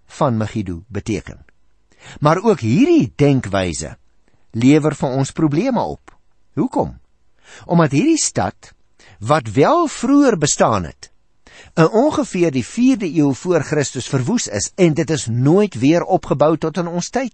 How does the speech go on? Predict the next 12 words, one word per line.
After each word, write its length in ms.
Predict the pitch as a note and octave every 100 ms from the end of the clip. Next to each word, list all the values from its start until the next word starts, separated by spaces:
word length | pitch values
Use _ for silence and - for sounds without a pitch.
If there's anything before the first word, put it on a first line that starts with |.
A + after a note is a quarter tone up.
| -
nie. 120 | C2+ _ _ _ _ _ _ _ _ _ - B2 C3 A2 _ _ - - _ _ _ _ _ _ _ _ _ _ _
Dit 280 | D3 C#3 F#3
lyk 220 | F#3+ D#4+
dus 160 | E4+ -
vir 80 | D3
my, 160 | G2+ F#2 F2 - _ _ _ _ _ _ _ _ _ - _ _ _ _ _ _ _
die 160 | C#3+ F3
probleem 500 | A3 C3+ C#3+ C4 D4
bestaan 580 | D#3 - F#3 C3 A2+ A2+ -
met 220 | A2 A2+
die 120 | A2+
lokalisering 1080 | G#2+ D3+ D#3 C3+ A2+ - F3+ D3+ F#2 D2